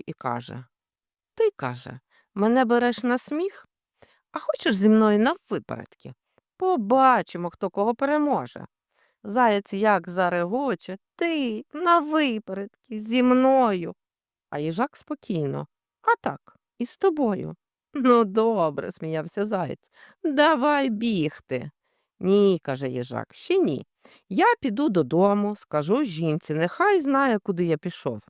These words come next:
А заєць і тому радий, бо він був голодний, то подумав собі: «І це мені добре. Попоїм капусти, краще бігатиму». Та й пішли кожен до своєї хати.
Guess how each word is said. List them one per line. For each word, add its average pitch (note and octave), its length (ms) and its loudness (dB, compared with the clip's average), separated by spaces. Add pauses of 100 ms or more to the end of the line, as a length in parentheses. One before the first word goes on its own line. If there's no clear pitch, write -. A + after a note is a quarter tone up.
(680)
А G4 160 8
заєць D4 480 0
і G#3+ 60 -4
тому E3+ 320 0
радий, C3+ 380 -4
бо F3+ 200 -4
він F3+ 200 2
був E3 200 0
голодний, G#3 520 2
то G3+ 140 -6
подумав C#3 400 -2
собі: C3+ 360 -2 (520)
«І C#4 80 0
це B3+ 220 4
мені F#3+ 280 4
добре. C3+ 520 -6 (300)
Попоїм F3 540 0
капусти, D#4 760 0
краще G#3+ 540 2
бігатиму». D#3 760 -6 (580)
Та F4 120 0
й F#4 60 2
пішли B3 340 0
кожен G3 320 2
до D#3 100 0
своєї C#3+ 460 -2
хати. B2 520 -10